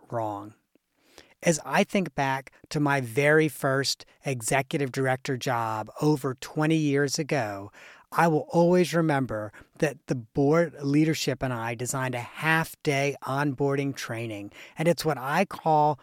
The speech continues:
the fire hose orientation because it left everybody feeling numb and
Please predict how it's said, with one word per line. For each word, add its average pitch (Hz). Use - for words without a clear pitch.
the 147
fire 160
hose 120
orientation 113
because 170
it 196
left 170
everybody 151
feeling 127
numb 135
and 147